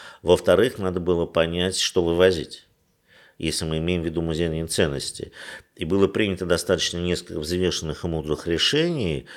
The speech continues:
э, для конкретных музеев, скажем, для Эрмитажа, для Русского музея, где часть наиболее важных экспонатов, включая золотые кладовые, Эрмитажные и так далее,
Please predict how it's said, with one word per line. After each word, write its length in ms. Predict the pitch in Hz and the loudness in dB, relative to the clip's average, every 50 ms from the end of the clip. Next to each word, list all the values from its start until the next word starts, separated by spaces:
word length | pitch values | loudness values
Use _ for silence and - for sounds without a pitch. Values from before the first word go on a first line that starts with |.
| - - - - - _ - | -18 -18 -18 -20 -18 _ -2
э, 240 | 80 80 78 76 73 | 2 4 4 4 4
для 140 | 73 85 | 2 0
конкретных 600 | - 87 90 85 - 90 90 80 - 80 76 - - | 0 0 -2 -2 0 0 0 0 0 -6 -10 -4 -2
музеев, 580 | 92 90 85 78 85 80 71 67 64 62 - - | 0 0 0 2 2 2 2 0 0 -4 -6 -12
скажем, 420 | - - - 78 71 67 76 73 | -14 -4 0 0 0 0 -2 -2
для 120 | 73 78 78 | 0 2 2
Эрмитажа, 480 | 76 78 80 78 - 80 73 69 73 71 | 2 0 -4 -2 -2 -2 -2 -2 -4 -2
для 160 | 71 80 92 | 2 2 2
Русского 360 | 131 165 165 - - 101 85 | 2 0 -2 -4 -2 -2 -2
музея, 500 | 82 80 78 78 73 71 76 71 67 62 - - - - - - _ - | -2 -2 -4 -4 -4 -4 -4 -4 -4 -4 -8 -14 -18 -18 -18 -20 _ -12
где 220 | 82 76 92 90 | -4 0 0 0
часть 320 | - - 120 110 92 - - | 2 4 4 4 4 4 0
наиболее 760 | 92 90 87 85 82 92 92 90 87 87 85 85 82 - - | -2 -2 -2 -2 0 0 2 2 2 2 2 2 2 0 -2
важных 580 | - 87 85 98 104 95 85 76 78 73 71 - | -4 0 2 4 6 6 4 2 0 -6 -8 -8
экспонатов, 840 | 76 71 - - - 85 82 85 95 113 131 151 156 - 104 82 - | -8 -8 -8 -6 -2 -2 -2 0 0 -2 -2 -2 -2 -2 -4 -4 -4
включая 520 | - - 85 80 78 - - 87 80 76 71 | -6 -8 -8 -6 -6 -6 -4 -2 -2 -2 -2
золотые 400 | 71 78 76 73 76 80 76 71 | -2 -4 -4 -4 -4 -4 -6 -4
кладовые, 1000 | - - 78 76 76 80 80 90 110 143 151 151 147 135 120 107 101 95 85 80 | -4 -6 -6 -2 0 0 2 2 0 0 -2 -2 -2 -2 -4 -4 -4 -4 -4 -4
Эрмитажные 580 | 78 78 80 80 - 82 78 73 - 76 76 73 | -4 -6 -8 -6 -2 -2 -2 -2 -4 -6 -10 -12
и 40 | 73 | -8
так 220 | - 80 76 82 95 | -8 -8 -6 -2 0
далее, 320 | 131 147 151 151 147 | 0 0 0 0 -2